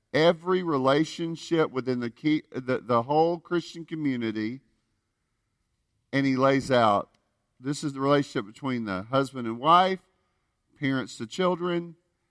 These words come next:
and then, uh, you know, slaves to masters." But in this sense, we would, we said employer to employee just to kind of put that together for us. But the household was what it was like. And he's saying,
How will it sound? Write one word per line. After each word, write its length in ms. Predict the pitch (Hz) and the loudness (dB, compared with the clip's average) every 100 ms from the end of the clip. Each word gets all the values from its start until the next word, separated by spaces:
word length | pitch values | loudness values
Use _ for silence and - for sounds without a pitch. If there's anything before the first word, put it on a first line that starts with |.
| _ | _
and 180 | 135 135 | -6 -2
then, 260 | 143 131 120 | 0 0 -2
uh, 200 | 123 143 95 | -2 -4 -4
you 160 | 139 | -8
know, 220 | 135 117 - | -4 -4 -4
slaves 480 | - - 147 151 139 | -12 0 2 2 -2
to 120 | 135 | -8
masters." 520 | 127 135 151 - 156 | -2 -2 -2 -4 -10
But 160 | 127 120 | -6 -4
in 140 | 117 | -2
this 180 | 127 151 | -2 -4
sense, 480 | - 151 143 127 - _ _ _ | -4 -4 -2 -4 -12 _ _ _
we 100 | 117 | -4
would, 200 | 131 127 | -2 -2
we 160 | 120 135 | -2 -4
said 220 | - 127 | -2 -2
employer 460 | 113 113 143 147 143 | -2 -4 -2 0 0
to 80 | |
employee 420 | 131 120 131 127 117 | -4 -6 -4 -2 -4
just 220 | 120 - | -8 -14
to 60 | |
kind 200 | 110 127 | -8 -4
of 140 | 110 - | -4 -4
put 200 | 151 120 | -8 -4
that 160 | 143 | -4
together 280 | 131 123 127 | -4 -2 -2
for 140 | 123 127 | 0 -2
us. 160 | 117 _ _ _ | -2 _ _ _
But 180 | 139 139 | -2 2
the 100 | 131 | 0
household 840 | 131 156 175 - 160 131 120 127 82 | 4 6 6 2 -2 -2 -2 -6 -8
was 200 | 113 127 | -8 -4
what 140 | 127 | -4
it 100 | 120 | -2
was 200 | 113 113 | -6 0
like. 340 | 143 131 113 | 4 6 4
And 100 | - | -2
he's 140 | 123 - | -10 -4
saying, 320 | 139 123 107 | -2 -2 -4